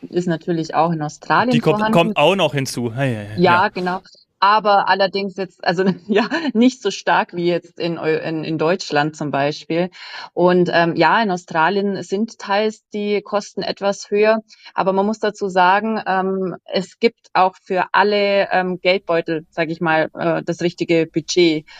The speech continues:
Speaker 1: Ähm, und,
Speaker 2: Mhm.
Speaker 1: ähm, demnach, also man kann zum Beispiel sagen, gut, wenn, wenn jetzt mein Budget ein bisschen niedriger ist, dann habe ich die Möglichkeit, mit men-, mit einem Camper zum Beispiel unterwegs zu sein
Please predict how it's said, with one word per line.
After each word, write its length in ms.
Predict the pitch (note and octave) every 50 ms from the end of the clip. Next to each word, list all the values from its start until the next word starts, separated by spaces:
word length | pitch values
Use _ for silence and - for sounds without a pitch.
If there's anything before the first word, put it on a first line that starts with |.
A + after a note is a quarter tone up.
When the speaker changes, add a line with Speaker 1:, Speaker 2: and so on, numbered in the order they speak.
| - - - - _ -
Speaker 1:
Ähm, 460 | - E3 D#3+ D#3+ D#3+ D#3+ D#3+ D#3+ D#3 - _
und, 480 | - F3 E3+ E3+ E3+ E3+ E3 D3+ - F3+
Speaker 2:
Mhm. 40 | -
Speaker 1:
ähm, 300 | - D#3+ D#3+ E3 E3 D#3+ E3+
demnach, 380 | F3+ F#3 F3+ E3+ D#3+ E3+ E3+
also 140 | F3+ D#3 E3 E3
man 120 | E3+ E3
kann 200 | - F3+ F#3 F3
zum 120 | - F#3
Beispiel 220 | E3+ E3+ - F3+ F3
sagen, 240 | - E3 F3 F3+ E3+
gut, 140 | F#3+ - -
wenn, 220 | D#3 E3 F3 E3+ D#3+
wenn 100 | E3+ F3+
jetzt 140 | F3+ F3 F#3
mein 160 | F3 E3+ F3
Budget 300 | D#3+ - - - F#3+ F#3 F#3
ein 40 | F3
bisschen 260 | F#3 F3 - F#3 F#3
niedriger 400 | F#3+ F#3 F3+ F3+ F3+ - F#3 -
ist, 220 | - F3 - -
dann 160 | E3+ E3+ E3+
habe 100 | F3 F3
ich 80 | F#3 -
die 80 | - F#3+
Möglichkeit, 600 | F#3 F#3+ F#3+ F#3+ F#3 - - - F#3+ F#3+ - F#3+
mit 160 | F#3+ F#3 -
men-, 320 | F#3+ F#3+ F#3 F#3+ F#3 E3 -
mit 180 | F3+ F3+ -
einem 160 | G3+ G3+ G3+
Camper 280 | - G#3 A3+ A3 A3 G3
zum 140 | - - D#3+
Beispiel 300 | D3 C#3+ D#3 - - -
unterwegs 460 | D#3+ D#3+ - D#3 D3+ D#3 E3+ - -
zu 120 | - - E3+
sein 400 | - E3+ D#3+ D#3+ E3+ F#3 G3+